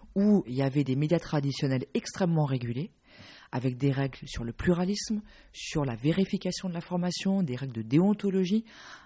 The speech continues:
à un univers où c'est le jeu des algorithmes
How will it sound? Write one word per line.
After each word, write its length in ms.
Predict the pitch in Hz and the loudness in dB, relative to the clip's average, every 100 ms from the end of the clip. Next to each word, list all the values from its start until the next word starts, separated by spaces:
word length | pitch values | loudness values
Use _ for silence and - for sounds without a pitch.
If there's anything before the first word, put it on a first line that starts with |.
| _ | _
à 260 | 165 170 - | 2 2 2
un 120 | 143 139 | 0 0
univers 560 | 135 131 151 196 214 - - | 0 0 0 0 0 -6 0
où 240 | 180 233 - - - - - _ _ _ | 2 2 -4 -20 -20 -20 -20 _ _ _
c'est 360 | - - 185 | -10 0 2
le 100 | 151 143 | 4 4
jeu 240 | 123 254 | 4 2
des 200 | 247 175 | 2 0
algorithmes 580 | 151 139 127 147 208 | -2 -4 -8 -6 -6